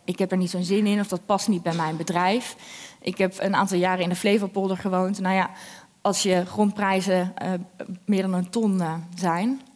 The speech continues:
ik ben dan niet heel erg, eh, ik word dan niet heel erg gelukkig als ik dan ook nog verplichte akkerranden en bomen in mijn perceel of zo moet gaan zetten. Dus dat moet op basis van vrijwilligheid. Daarnaast moeten we zorgen voor een gelijk speelveld, zodat we in Nederland dezelfde kansen hebben als in andere omliggende landen.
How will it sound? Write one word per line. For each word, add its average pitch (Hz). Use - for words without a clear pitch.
ik 190
ben 185
dan 196
niet 202
heel 202
erg, 160
eh, 170
ik 185
word 208
dan 214
niet 208
heel 220
erg 185
gelukkig 190
als 180
ik 185
dan 190
ook 208
nog 208
verplichte 214
akkerranden 202
en 196
bomen 208
in 170
mijn 165
perceel 165
of 156
zo 160
moet 160
gaan 170
zetten. -
Dus 269
dat 196
moet 233
op 180
basis 180
van 160
vrijwilligheid. 190
Daarnaast 247
moeten 202
we 185
zorgen 202
voor 185
een 175
gelijk 170
speelveld, 202
zodat 185
we 170
in 196
Nederland 190
dezelfde 190
kansen 175
hebben 165
als 175
in 160
andere 190
omliggende 220
landen. 233